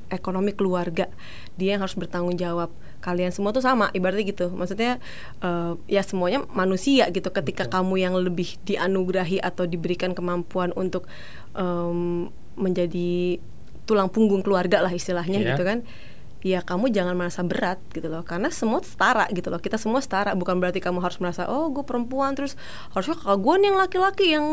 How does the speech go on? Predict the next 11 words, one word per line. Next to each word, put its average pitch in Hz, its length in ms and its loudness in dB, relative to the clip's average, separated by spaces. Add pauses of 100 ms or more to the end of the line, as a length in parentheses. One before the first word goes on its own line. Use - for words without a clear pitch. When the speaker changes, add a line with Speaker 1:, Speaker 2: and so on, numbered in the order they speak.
(120)
Speaker 1:
yang 294 180 0 (240)
ngasih 277 160 0
ke 269 160 -6
keluarga 254 320 0
gue." 254 180 0
Enggak 214 320 0
gitu - 220 -8
loh. 175 80 -10 (380)
Dengan 214 440 8
pemahaman 214 600 4
itu, 339 480 2